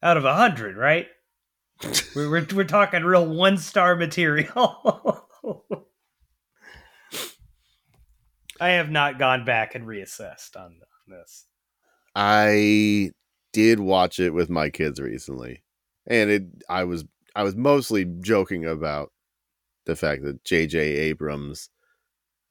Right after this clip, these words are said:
Speaker 2: uh, is celebrated as some sort of a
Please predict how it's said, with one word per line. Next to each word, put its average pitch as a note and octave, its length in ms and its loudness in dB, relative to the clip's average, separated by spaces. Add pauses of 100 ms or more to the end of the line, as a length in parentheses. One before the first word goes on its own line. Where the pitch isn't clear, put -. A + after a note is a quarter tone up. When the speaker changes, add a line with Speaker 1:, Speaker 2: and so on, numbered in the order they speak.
Speaker 2:
uh, D#2+ 200 -18
is E2 400 -8 (220)
celebrated A#2 840 2
as G2 160 -2
some G2 240 -2
sort F#2+ 280 -4
of E2 140 -8
a D#2+ 260 -8